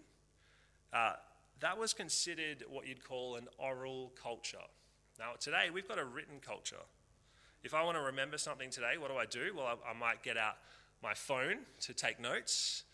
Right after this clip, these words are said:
I might have a, a writing pad in front of me and write things down. That's the way I remember something. I get, um, my, yeah, Google Keep is one of the apps on my phone. That's what I pull out and I make notes on it if I need to remember something.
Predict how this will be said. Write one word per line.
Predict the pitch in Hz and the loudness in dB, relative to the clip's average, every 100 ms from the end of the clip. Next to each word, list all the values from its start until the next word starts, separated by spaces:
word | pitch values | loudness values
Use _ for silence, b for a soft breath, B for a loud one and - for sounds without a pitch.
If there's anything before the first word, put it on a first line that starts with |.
| B B B | B B B
I | 123 | 0
might | 123 | 2
have | 117 120 | 4 4
a, | 123 117 | 4 2
a | 113 | 2
writing | 113 120 135 135 - | 4 4 4 2 2
pad | 135 | 2
in | 135 | 2
front | 131 143 135 | -2 -4 -4
of | |
me | 165 | -4
and | 208 120 | -6 -2
write | 120 123 | 0 0
things | - 127 117 | -2 -8 -6
down. | - 117 165 139 | 0 2 2 4
That's | 147 - | 2 2
the | - 139 | -2 -2
way | 127 120 | 0 2
I | 113 | 0
remember | 113 117 131 | 0 -4 -4
something. | 131 117 107 120 240 - - - B B B B B | -4 -4 -4 -6 -6 -14 -20 -20 B B B B B
I | 123 | 2
get, | 127 135 135 | 4 2 2
um, | 120 120 127 | -4 -4 -8
my, | 127 113 - | -4 -4 -2
yeah, | 113 87 | -4 -2
Google | 139 135 131 | -2 -2 -4
Keep | - 139 170 | -2 0 0
is | 127 | -4
one | 135 | -4
of | 120 | 0
the | |
apps | 120 123 - | 2 0 -2
on | 117 | -6
my | 113 120 | -4 -4
phone. | - 151 | -4 -6
That's | 135 - | -4 -6
what | 131 | -4
I | |
pull | 123 - 117 | -6 -4 -2
out | 120 | -2
and | 110 | -2
I | |
make | 110 113 | -6 -6
notes | 113 120 120 | -6 -10 -8
on | 147 | -10
it | 180 | -10
if | - | -8
I | 110 | -6
need | 110 | -6
to | 107 | -6
remember | 104 110 113 | -8 -8 -6
something. | 123 113 | -6 -6